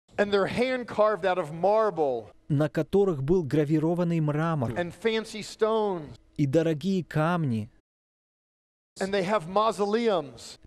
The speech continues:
Speaker 2: Там были мавзолеи.
Speaker 1: You can tell that these were people that were Christians.
Speaker 2: Видно, что эти люди были христианами.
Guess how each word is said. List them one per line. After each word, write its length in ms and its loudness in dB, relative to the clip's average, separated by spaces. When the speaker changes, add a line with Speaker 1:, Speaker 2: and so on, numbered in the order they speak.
Speaker 2:
Там 220 0
были 240 2
мавзолеи. 920 0
Speaker 1:
You 160 0
can 220 -2
tell 300 2
that 200 -2
these 220 -2
were 160 0
people 380 -2
that 140 0
were 120 -2
Christians. 840 -6
Speaker 2:
Видно, 520 0
что 200 -2
эти 160 0
люди 280 0
были 320 -2
христианами. 840 -4